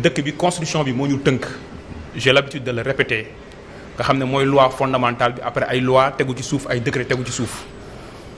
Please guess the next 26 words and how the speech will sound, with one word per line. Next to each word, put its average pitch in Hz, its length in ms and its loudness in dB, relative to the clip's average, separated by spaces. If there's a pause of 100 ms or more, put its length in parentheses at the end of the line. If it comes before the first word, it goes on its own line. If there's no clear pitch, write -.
Moo 139 240 8
wax - 300 4 (840)
en 143 80 4
son 143 240 2
article 165 380 2
quarante-huit 156 520 2
que - 100 -4
le 135 120 2
président 143 380 2
de 123 60 0
la 127 100 6
République 123 220 -2
peut - 100 2
adresser 135 420 0
des 151 160 4
messages 127 480 0
à 123 60 0
la 110 100 2
nation. 107 300 -4 (1300)
Le 160 80 8
fait 240 220 6
que 226 80 2
trente 208 280 4
et - 20 6
un 175 100 6
décembre 143 400 -2